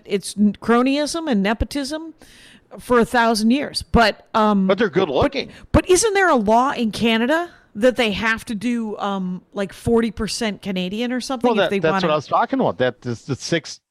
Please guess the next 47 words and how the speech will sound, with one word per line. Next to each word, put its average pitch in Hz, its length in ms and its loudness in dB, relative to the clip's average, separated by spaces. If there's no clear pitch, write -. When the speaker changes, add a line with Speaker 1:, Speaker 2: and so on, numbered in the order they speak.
Speaker 2:
six - 280 -4
points 147 360 -2
out 127 160 0
of 117 60 -6
ten 156 380 -4
Speaker 1:
Yeah, 262 380 0
so 254 220 2
Speaker 2:
to - 20 2
Speaker 1:
it's 127 100 -2
Speaker 2:
get 480 140 0
tax - 60 -8
Speaker 1:
sixty 165 160 -2
percent. 156 340 -6
Speaker 2:
credits. - 280 -18
It's - 120 2
Speaker 1:
Okay, 175 240 -2
Speaker 2:
to - 60 -2
Speaker 1:
so 214 100 0
Speaker 2:
get 196 60 2
Speaker 1:
they 226 60 2
get 220 160 0
the 220 60 -2
Speaker 2:
tax - 80 -6
Speaker 1:
tax. 233 280 -6
Speaker 2:
credits. - 500 -20
Speaker 1:
And, 240 260 2
but - 140 2
there 294 120 2
is, 392 460 0
I 254 80 2
know 330 200 2
in 311 80 0
Australia, 269 560 0
there's 190 220 -4
a 196 80 -4
certain - 340 -6
amount 208 420 -2
of, 190 300 -6
uh, 233 180 -2
like, 220 300 -6
on-air 233 680 -2
content 247 640 -10
that 175 140 -8
has 233 420 -8
to 233 80 -8
be 208 380 -4
Australian. 180 580 -8